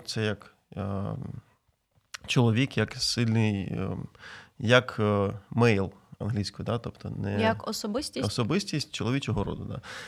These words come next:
Speaker 1: Це,
Speaker 2: Мгм.
Speaker 1: на мій погляд, дуже важливо усвідомлювати і просто розуміти, як, як ми влаштовані.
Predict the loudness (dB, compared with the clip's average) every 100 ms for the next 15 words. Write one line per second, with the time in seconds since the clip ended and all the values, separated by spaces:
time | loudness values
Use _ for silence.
0 | -12 0 4 6 6 6 6 6 8 6
1 | 6 6 4 2 -4 -2 0 2 4 2
2 | 2 0 0 0 2 2 2 2 2 0
3 | 0 -4 -6 -4 -2 -2 -4 -8 -10